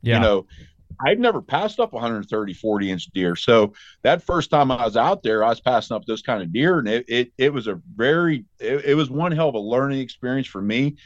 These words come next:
Speaker 2: Um, even the hunter I am today, um, what I've become is because of a lot of that back in twenty,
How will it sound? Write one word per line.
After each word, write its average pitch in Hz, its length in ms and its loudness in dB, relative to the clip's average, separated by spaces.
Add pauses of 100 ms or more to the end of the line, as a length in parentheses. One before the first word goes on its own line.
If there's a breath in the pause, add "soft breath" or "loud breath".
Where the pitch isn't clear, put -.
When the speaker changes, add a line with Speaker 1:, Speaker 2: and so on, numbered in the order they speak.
(400 soft breath)
Speaker 2:
Um, 101 320 4
even 135 460 4 (140)
the 101 180 -2
hunter 135 340 4
I 120 40 2
am 120 240 2
today, 120 500 2 (180)
um, 90 360 -2
what 110 120 0
I've 120 140 2
become 113 460 -2
is 87 160 -8
because 95 360 -4
of 85 80 -4
a 85 40 -2
lot 85 180 0
of 82 60 -4
that 85 200 -6
back 87 260 -4
in 71 120 -6
twenty, 85 320 0